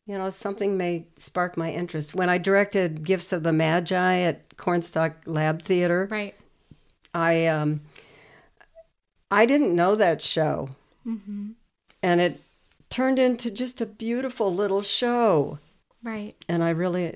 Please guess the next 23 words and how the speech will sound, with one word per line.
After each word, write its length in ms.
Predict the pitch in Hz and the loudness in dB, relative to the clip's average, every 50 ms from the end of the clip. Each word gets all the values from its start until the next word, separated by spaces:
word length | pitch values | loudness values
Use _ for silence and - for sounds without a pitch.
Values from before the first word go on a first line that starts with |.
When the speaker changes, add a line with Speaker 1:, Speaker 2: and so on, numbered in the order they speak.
| - | -8
Speaker 1:
that, 280 | - 165 175 180 - - - - - | -4 -2 -2 -2 -2 -4 -8 -10 -6
that 160 | 190 196 - | -4 -4 -4
was, 180 | 180 170 - - 151 147 | -4 -6 -8 -8 -10 -6
you 100 | - 220 | -4 -2
know. 220 | 220 180 147 143 156 - _ _ _ _ _ _ _ | -2 -2 -2 -4 -6 -10 _ _ _ _ _ _ _
So 220 | - - - - 226 | -16 -6 0 0 0
sometimes 560 | 220 - - 311 349 370 370 - 277 240 208 | 0 2 2 2 2 4 4 2 2 4 4
I'll 120 | 214 180 165 | 4 4 4
direct 300 | 175 185 180 185 180 - | 4 4 2 2 2 0
something 340 | - 202 185 180 190 160 | 0 0 0 0 0 0
I 80 | 160 151 | 2 2
don't 400 | 147 139 - 165 170 190 - - | 2 2 2 4 4 4 2 2
know 180 | 180 165 160 151 | 2 2 4 4
well 460 | 147 151 151 151 147 143 139 143 - - - - - - - - - _ _ _ _ _ _ _ _ _ - 156 | 4 4 4 4 4 2 0 -2 -6 -12 -20 -20 -20 -20 -20 -20 -20 _ _ _ _ _ _ _ _ _ -10 -6
because 680 | 151 165 165 - 175 170 160 147 147 - - - - - - | -6 -4 -4 -2 0 0 0 -2 -4 -6 -8 -10 -12 -10 -8
you 220 | 170 170 180 180 | -4 -2 0 2
end 180 | 190 190 202 214 | 2 2 2 0
up 140 | 220 202 196 | -2 0 0
getting 260 | 214 226 220 226 220 | 2 4 4 4 2
something 380 | 214 - 233 220 220 214 196 | 0 -2 -2 -2 0 0 -2
out 180 | 202 214 240 262 | 0 0 0 -2
of 100 | 196 143 | -2 -4
it, 220 | 131 - - _ | -6 -10 -10 _